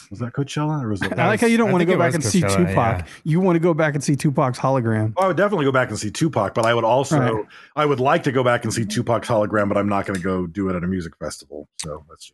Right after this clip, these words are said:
Speaker 1: not gonna happen.
Speaker 2: He was just
Speaker 3: Yeah,
Speaker 2: sta-, he was
Speaker 3: Coachella
Speaker 2: standing
Speaker 3: two thousand twelve.
Speaker 2: backstage and they were just projecting that. That was a live
Speaker 1: Pretty much,
Speaker 2: performance.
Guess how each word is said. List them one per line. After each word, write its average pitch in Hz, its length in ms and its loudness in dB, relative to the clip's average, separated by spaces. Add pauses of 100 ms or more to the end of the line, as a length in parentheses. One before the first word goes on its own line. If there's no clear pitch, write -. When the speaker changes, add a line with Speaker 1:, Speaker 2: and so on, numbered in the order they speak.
(140)
Speaker 1:
not - 80 -20
gonna - 200 -20
happen. - 160 -20
Speaker 2:
He 170 60 2
was 226 120 2
just 180 100 2
Speaker 3:
Yeah, 123 160 2
Speaker 2:
sta-, 143 100 -2
he 233 60 4
was 226 120 2
Speaker 3:
Coachella 156 140 2
Speaker 2:
standing 196 260 2
Speaker 3:
two - 60 2
thousand 113 220 0
twelve. 110 160 -2
Speaker 2:
backstage 160 260 2
and 127 80 4
they 139 60 2
were 139 80 0
just 127 140 -2
projecting 120 500 0
that. 110 160 -2
That 127 100 0
was 139 100 2
a 135 40 0
live 120 220 0
Speaker 1:
Pretty - 60 -4
much, 123 100 -2
Speaker 2:
performance. 120 440 0